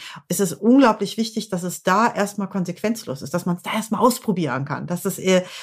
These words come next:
wenn es da was schief geht oder wenn sich da sozusagen den Fuß ins Ungewisse setzt, dass es einfach von Sicherheit umrahmt ist. Und das wäre es natürlich nicht, wenn es da Verbindungslinien in das eigene Privatleben gibt.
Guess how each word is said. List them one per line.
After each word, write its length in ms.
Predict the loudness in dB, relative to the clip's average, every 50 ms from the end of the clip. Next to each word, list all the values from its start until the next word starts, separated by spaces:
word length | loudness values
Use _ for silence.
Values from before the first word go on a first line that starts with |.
| -18 -12 -2
wenn 180 | 2 2 2
es 60 | 4
da 180 | 6 4 6 6
was 180 | 4 2 2 -2
schief 400 | 0 2 2 2 2 0 -6 _
geht 300 | -2 2 2 2 2 2
oder 220 | 0 0 0 0
wenn 100 | 0 -2
sich 180 | -2 -4 -4 0
da 220 | 2 2 4 2
sozusagen 480 | 2 -2 -4 -2 0 2 2 2 0 -2 0
den 120 | -2 -2
Fuß 260 | 0 2 2 2 2
ins 140 | 2 -2 0
Ungewisse 720 | 4 6 6 8 8 8 6 6 4 2 0 0 -2 -2
setzt, 400 | 0 2 0 0 -2 -6 -14 -16 -16 -18 -18 -20 -6 _
dass 120 | -6 -4
es 120 | -4 -4 -2
einfach 280 | 0 0 0 0 -2 0
von 180 | 4 4 4
Sicherheit 180 | 4 4 4 4 4 4 4 2 0 -2 -4 -4 -10 -10 _ -20 _ _ _
umrahmt 680 | _ 4 4 4 6 4 6 6 6 4 4 0 -4 -6
ist. 360 | -10 -10 -10 -10 -12 -16 -20 _ _ -20 -20 -18 -18 -20 -8 _
Und 160 | -2 0 2
das 160 | 0 0 2
wäre 180 | 2 4 4 4
es 140 | 2 0
natürlich 480 | 0 -2 -2 0 -2 -2 -2 -2 -2 0
nicht, 340 | 2 2 2 2 0 -2 0
wenn 140 | 2 2 2
es 160 | 2 0 -2
da 340 | -2 2 2 4 4 2 2
Verbindungslinien 920 | 2 2 4 4 4 4 4 2 2 0 -2 -2 -2 0 0 0 0 0
in 120 | 0 -2
das 140 | -2 -2 -4
eigene 480 | -2 0 2 2 4 4 4 4 2 0
Privatleben 920 | -2 _ -2 2 2 2 2 2 -2 _ -2 -2 0 0 0 -2 -4 -6 -4
gibt. 400 | -6 -6 -6 -6 _ -18 -20 _